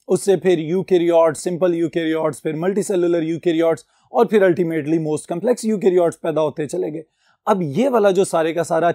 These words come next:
टाइम स्पैन है जिसके अंदर जानदार इवॉल्व होते रहे हैं, उसको तो हम जियोलॉजिकल टाइम स्केल पे जब स्टडी करते हैं तो पता चलता है कि ज़मीन के अंदर भी कुछ तब्दीलियां आई हैं और फिर ज़मीन के ऊपर मौजूद जानदारों के अंदर भी कुछ तब्दीलियां आई हैं,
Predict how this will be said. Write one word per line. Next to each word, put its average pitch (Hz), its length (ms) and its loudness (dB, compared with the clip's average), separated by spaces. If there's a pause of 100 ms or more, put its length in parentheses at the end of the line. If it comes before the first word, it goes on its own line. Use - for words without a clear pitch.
(120)
टाइम 196 300 0
स्पैन 151 460 -6
है 170 220 -6 (300)
जिसके 180 300 2 (120)
अंदर 180 420 0
जानदार 156 760 0
इवॉल्व 170 560 0
होते 165 320 2
रहे 147 200 -4
हैं, 185 200 -4 (340)
उसको 247 320 0
तो 247 80 0
हम 233 100 0
जियोलॉजिकल 185 560 4
टाइम 175 300 2
स्केल 180 300 -2
पे 175 100 0
जब 165 140 -2
स्टडी 185 300 -4
करते 175 280 -2
हैं 170 100 -10 (220)
तो 196 80 -4
पता 185 240 2
चलता 190 280 2
है 190 100 4
कि 185 120 0
ज़मीन 147 380 -4
के 156 80 -6
अंदर 156 160 -2
भी 165 140 2
कुछ 180 200 2
तब्दीलियां 180 480 -2
आई 175 100 -8
हैं 175 120 -8 (240)
और 196 220 0
फिर 262 120 0
ज़मीन 190 320 0
के 180 60 2
ऊपर 165 200 -2
मौजूद 156 360 -2
जानदारों 127 440 -8
के 170 100 -10
अंदर 170 160 -4
भी 175 120 -2
कुछ 175 200 0
तब्दीलियां 175 460 -2
आई 170 140 -2
हैं, 170 180 -10